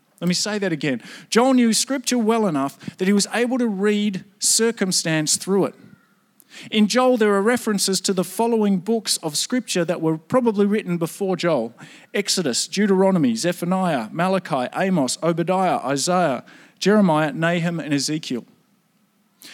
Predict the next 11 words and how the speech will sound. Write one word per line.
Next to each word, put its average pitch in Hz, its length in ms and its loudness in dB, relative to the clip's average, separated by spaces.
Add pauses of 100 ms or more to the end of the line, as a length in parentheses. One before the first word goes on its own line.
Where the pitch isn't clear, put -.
(120)
This - 400 2
is 185 160 -4
a 180 60 -4
man 214 400 -2
who 185 240 -2
was 170 240 -2
informed 160 960 -4 (520)
by 180 200 -2
what 196 300 -4
he 165 140 -6
knew 208 500 -2